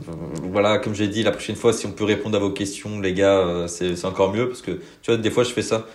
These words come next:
Je demande, euh, à la commu-, à la communauté avant, tu vois, de poser des questions.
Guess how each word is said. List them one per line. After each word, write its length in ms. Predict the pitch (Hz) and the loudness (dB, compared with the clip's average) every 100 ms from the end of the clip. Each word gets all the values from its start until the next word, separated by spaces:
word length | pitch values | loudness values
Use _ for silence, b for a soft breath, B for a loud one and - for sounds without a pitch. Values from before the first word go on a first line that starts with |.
| B _ 92 | B _ -12
Je 160 | 90 - | -10 -6
demande, 380 | 98 98 101 | -2 0 2
euh, 800 | 90 87 87 85 85 85 85 82 - - _ 87 | 0 -2 0 0 2 0 -2 -4 -6 -12 _ -4
à 40 | |
la 100 | 92 | -2
commu-, 340 | - 98 98 | -2 -6 -4
à 160 | 90 87 | -2 0
la 80 | 92 | 0
communauté 600 | - 98 98 95 110 104 | -2 -4 -4 -2 0 2
avant, 260 | 95 92 107 | 2 0 -4
tu 80 | - | -6
vois, 80 | |
de 60 | 90 | -6
poser 240 | - 92 | -6 -6
des 100 | 87 | -6
questions. 380 | 85 90 - 123 | -6 -6 -6 -10